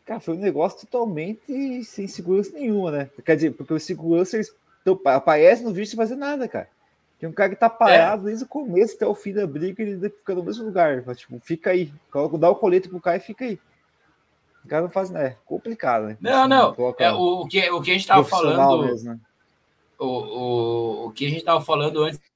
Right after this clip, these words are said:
Speaker 2: você entrar, Proxa, é igual aquele caso de racismo que teve lá na, no, no Atletiba. O cara xingando o outro lá, fazendo gesto de macaco, segurança na frente e não faz nada.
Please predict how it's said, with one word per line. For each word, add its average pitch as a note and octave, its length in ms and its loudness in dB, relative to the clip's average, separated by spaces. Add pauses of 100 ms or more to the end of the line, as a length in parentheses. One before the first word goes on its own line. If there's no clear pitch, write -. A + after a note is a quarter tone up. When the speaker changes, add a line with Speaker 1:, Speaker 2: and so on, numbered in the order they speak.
(320)
Speaker 2:
você - 160 -6
entrar, D3 360 0
Proxa, B2 280 -6 (300)
é B2+ 340 -6
igual E3 240 2
aquele G3+ 240 0
caso F#3+ 320 4
de F3+ 140 -4
racismo F#3 540 2
que - 80 -12
teve D#3 200 0
lá D3+ 140 6
na, B2+ 300 0
no, A2+ 240 -6
no B2 100 -4
Atletiba. C#3 520 -6 (360)
O C#3 60 -20
cara G#3 260 6
xingando F#3 540 2
o D#3 40 2
outro E3+ 240 0
lá, C#3+ 160 8
fazendo D#3 320 -2
gesto D3+ 320 -2
de D#3 80 -12
macaco, - 400 0
segurança E3+ 520 -4
na F3 120 -2
frente F#3 400 -6 (220)
e E3 100 2
não G3 160 2
faz G3 280 4
nada. E3 340 2